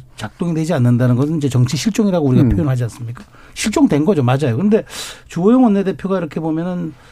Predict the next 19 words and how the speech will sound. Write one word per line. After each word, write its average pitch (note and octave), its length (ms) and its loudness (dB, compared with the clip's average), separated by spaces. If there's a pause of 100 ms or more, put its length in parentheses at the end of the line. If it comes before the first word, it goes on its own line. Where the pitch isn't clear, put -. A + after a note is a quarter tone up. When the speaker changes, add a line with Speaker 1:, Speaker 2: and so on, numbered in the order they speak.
(120)
Speaker 1:
방-, C#3 240 -2
당에서 C#3 360 -2
뭐 E3 120 -2
일부 B2+ 300 0
뭐 E3+ 140 -4
공격도 B2+ 360 -2
받고 C#3+ 220 -4
있긴 C3 180 -6
합니다만은 C#3+ 640 -6
저는 D3+ 180 -4
어쨌든 C#3+ 340 -6
그래도 C#3+ 340 -2 (560)
원내대표도 D3+ 1120 -2
그 C#3 80 -14
지난번에도 D3+ 440 -2
역임했고 A#2+ 680 -2 (100)
또 C3+ 160 -6
이게 B2+ 240 -4
사실은 C3 460 -4